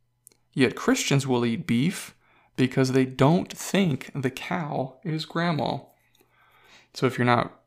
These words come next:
familiar with s-, some of the principles or the practices of the Hindu religion, there's this notion of reincarnation. So grandma may have died, and grandma may have come back to life, reincarnated,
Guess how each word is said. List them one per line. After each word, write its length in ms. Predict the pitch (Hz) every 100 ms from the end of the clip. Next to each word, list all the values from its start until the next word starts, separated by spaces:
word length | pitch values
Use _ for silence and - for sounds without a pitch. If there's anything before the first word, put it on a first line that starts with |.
| -
familiar 640 | - 123 123 123 117 117
with 600 | 117 117 113 - - -
s-, 400 | - - - -
some 220 | 131 - 127
of 40 |
the 60 | 113
principles 500 | 127 113 120 117 117
or 40 |
the 80 | 113
practices 580 | - 123 120 123 120 123
of 300 | - 117 117
the 80 |
Hindu 520 | 117 - 165 175 135 120
religion, 680 | 120 117 113 120 120 165 _ _ _ _ -
there's 200 | 127 117
this 160 | 113
notion 280 | 120 120 -
of 120 | 117 - _ -
reincarnation. 1000 | - 135 147 127 - 120 117 120 - - - - - - - -
So 200 | - 127
grandma 560 | 117 123 123 123 120 120
may 300 | 120 120 117
have 220 | 120 120
died, 500 | 131 135 135 131 127 - - - - _
and 420 | 120 117 117 120
grandma 340 | 117 120 120 113
may 140 | 113
have 220 | 117 110
come 220 | - 139 131
back 240 | 117 113
to 100 | -
life, 460 | 117 120 117 120 -
reincarnated, 1400 | 127 131 131 127 135 123 120 - - 147 117 113 127 139